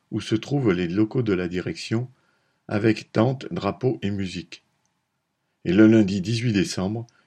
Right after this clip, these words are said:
ils ont été rejoints par les travailleurs du service informatique. Le gouvernement continue à supprimer des milliers d'emplois dans les hôpitaux, aggravant partout les conditions de travail et de soins. Les grévistes ont bien raison de ne pas se laisser faire.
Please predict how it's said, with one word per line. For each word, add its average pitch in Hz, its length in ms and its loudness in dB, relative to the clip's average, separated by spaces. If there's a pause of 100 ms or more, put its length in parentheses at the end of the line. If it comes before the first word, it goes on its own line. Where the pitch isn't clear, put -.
ils 104 200 -2
ont 131 80 0
été 139 260 0
rejoints 117 400 2
par 110 140 -2
les 92 120 -2
travailleurs 92 520 -2
du 95 80 -10
service 104 400 -8
informatique. - 720 -8 (1500)
Le 82 100 -4
gouvernement 135 580 2
continue 120 420 -2
à 107 80 2
supprimer 110 540 -2
des 98 120 -2
milliers 120 320 -2
d'emplois 107 360 -4
dans 98 140 -4
les 92 180 -4
hôpitaux, 95 460 -6 (500)
aggravant 110 480 0
partout 120 340 -2
les 95 120 -2
conditions 101 460 -4
de 90 100 -4
travail 95 440 -4
et 87 40 -6
de 85 120 -6
soins. 82 340 -10 (1300)
Les 87 120 -4
grévistes 104 540 -2
ont 92 120 -2
bien 113 200 0
raison 104 280 0
de 98 120 -2
ne 87 100 -2
pas 85 180 -4
se - 140 -6
laisser 85 300 -2
faire. 78 300 -6